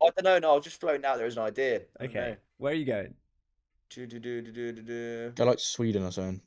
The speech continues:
Speaker 1: I think I'd have to go Rome, man. I've always been fascinated with Roman history.
Speaker 2: Yeah.
Speaker 3: Yeah.
Speaker 2: Would be pretty cool. What would you do? What would be your job? What, like, what would life, kind of life would you
Speaker 1: Be a
Speaker 2: have?
Speaker 1: fucking emperor.
Speaker 3: Centurion.
Speaker 1: Of course I would.
Speaker 2: How are you gonna be
Speaker 3: How
Speaker 2: an
Speaker 3: you be
Speaker 2: emperor?
Speaker 1: Emperor of everyone,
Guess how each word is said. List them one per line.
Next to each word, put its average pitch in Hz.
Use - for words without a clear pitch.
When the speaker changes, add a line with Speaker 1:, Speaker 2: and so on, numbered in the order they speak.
Speaker 1:
I 135
think 170
I'd 165
have 156
to 131
go 113
Rome, 110
man. 104
I've 110
always 131
been 110
fascinated 98
with 90
Roman 95
history. 98
Speaker 2:
Yeah. 104
Speaker 3:
Yeah. 107
Speaker 2:
Would 139
be 98
pretty 92
cool. 95
What 135
would 139
you 135
do? 123
What 123
would 120
be 127
your 120
job? 107
What, 110
like, 104
what 110
would 107
life, 107
kind 101
of 98
life 98
would 87
you 87
Speaker 1:
Be -
a -
Speaker 2:
have? -
Speaker 1:
fucking -
emperor. 123
Speaker 3:
Centurion. 101
Speaker 1:
Of -
course 143
I 104
would. 95
Speaker 2:
How 110
are 117
you 113
gonna 110
be 104
Speaker 3:
How 104
Speaker 2:
an 107
Speaker 3:
you 113
be 113
Speaker 2:
emperor? 98
Speaker 1:
Emperor -
of -
everyone, 110